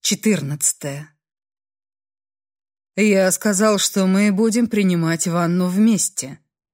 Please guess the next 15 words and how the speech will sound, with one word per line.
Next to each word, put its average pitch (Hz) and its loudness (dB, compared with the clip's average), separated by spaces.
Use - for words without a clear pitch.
Сквозь - -2
шум 233 0
льющейся 202 0
воды 196 -2
Эша 220 -2
расслышала 208 0
мужской 202 0
голос. 160 -4
Обернувшись, 262 -2
она 240 0
увидела 226 -2
перед 196 -6
собой 196 -2
обнажённого 175 -2
Ренулфа. 165 -6